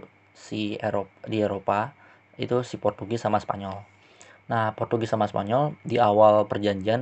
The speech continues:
kayak kan, eh, udah nih Konstantinopel jatuh, eh, ke tangan Turki.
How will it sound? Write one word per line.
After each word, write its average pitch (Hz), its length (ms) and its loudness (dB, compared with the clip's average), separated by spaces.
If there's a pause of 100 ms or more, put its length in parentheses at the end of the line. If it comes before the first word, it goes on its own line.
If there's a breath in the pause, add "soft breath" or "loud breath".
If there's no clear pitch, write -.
kayak 101 320 -2 (400 soft breath)
kan, 123 480 -6
eh, 107 320 2
udah 110 160 2
nih 123 240 -4
Konstantinopel 107 720 -2
jatuh, 110 480 -2 (160)
eh, 101 320 -4
ke - 80 -4
tangan 98 320 -6
Turki. - 560 -6